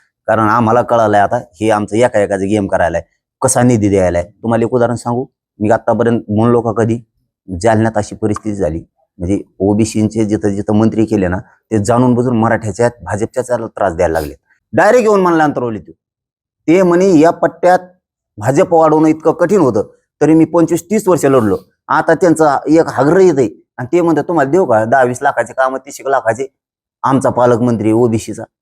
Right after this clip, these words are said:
काय तुम्ही लावलंय फडणवीस, कसा पक्ष वाढायचा? मी तर मराठ्याचा एक एक कार्यकर्ता नाराज व्हायला लागलाय,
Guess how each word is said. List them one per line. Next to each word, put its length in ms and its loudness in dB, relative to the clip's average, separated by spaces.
काय 340 4
तुम्ही 340 -4
लावलंय 380 2
फडणवीस, 360 -8
कसा 260 0
पक्ष 260 -4
वाढायचा? 500 2
मी 120 -2
तर 100 0
मराठ्याचा 480 0
एक 280 -4
एक 220 -4
कार्यकर्ता 500 -2
नाराज 300 0
व्हायला 260 0
लागलाय, 340 0